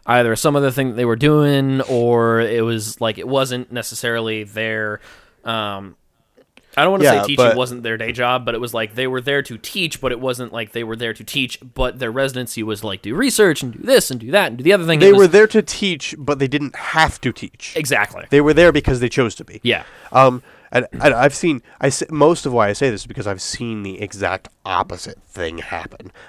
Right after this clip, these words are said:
Speaker 2: My sister went to an engineering school that I will not name, um, and a lot of the professors there were there because they wanted to do research, but she had to deal with,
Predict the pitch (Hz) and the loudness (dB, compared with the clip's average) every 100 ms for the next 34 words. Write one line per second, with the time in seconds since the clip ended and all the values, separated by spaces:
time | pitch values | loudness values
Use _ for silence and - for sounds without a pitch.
0 | - 110 110 120 - 123 110 92 - 101 | -4 -2 0 -4 -4 -2 -2 -4 -8 -8
1 | 95 95 95 92 110 101 92 92 92 - | -6 -6 -6 -6 -6 -8 -8 -10 -12 -12
2 | - 90 90 90 92 90 87 95 101 90 | -8 -8 -8 -10 -8 -8 -8 -6 -6 -8
3 | 98 - - - _ _ 101 92 90 87 | -10 -18 -20 -20 _ _ -2 -2 -2 -10
4 | 90 _ _ _ _ _ - 117 104 104 | -18 _ _ _ _ _ -4 -4 -2 -4
5 | 98 87 95 - 110 139 147 127 - 87 | 0 0 -2 -10 -6 -6 -4 -8 -6 -6
6 | 90 95 101 101 87 90 92 101 104 - | -6 -8 -10 -10 -6 -4 -2 -4 -6 -10
7 | 101 92 87 90 92 - 90 87 151 165 | -8 -6 -6 -8 -8 -12 -12 -6 -4 -4
8 | 101 90 - _ - - - 110 107 - | -6 -10 -16 _ -20 -20 -16 -8 -8 -8
9 | - 110 95 104 95 92 107 104 98 92 | -10 -8 -6 -4 -6 -8 -6 -4 -2 -4
10 | 90 | -6